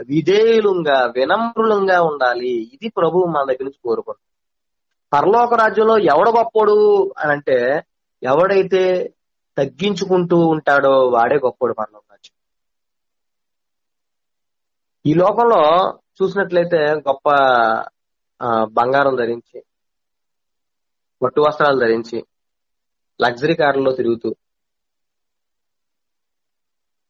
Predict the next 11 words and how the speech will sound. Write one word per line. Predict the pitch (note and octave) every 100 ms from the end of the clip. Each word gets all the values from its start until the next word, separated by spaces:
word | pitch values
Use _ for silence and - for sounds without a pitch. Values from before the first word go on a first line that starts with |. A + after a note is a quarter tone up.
| _ -
ఆ, | A2+ G#2+ G#2+ G#2+ - - - -
డబ్బులు | B2 B2+ D3 D#3 C3 B2 A#2 A2
వెదజల్లుతూ | A#2 B2+ D3 E3+ D#3 C#3+
ఉండే | C3 B2+
వారిని | B2 A#2+ B2+
గొప్ప | B2 A2 A#2+
వాళ్ళుగా | A#2 A#2
చూస్తుంటారు. | B2 G#2+ - _ _ - _ _ _ _ _ _ _ _ _ _ _ _ _ _ _ _ _ -
అహంకారమైన | C3+ D#3+ E3 D#3 D3+
మాటలు | C#3 B2+ B2+ C3+
పలుకుతూ, | A#2+ A2+ -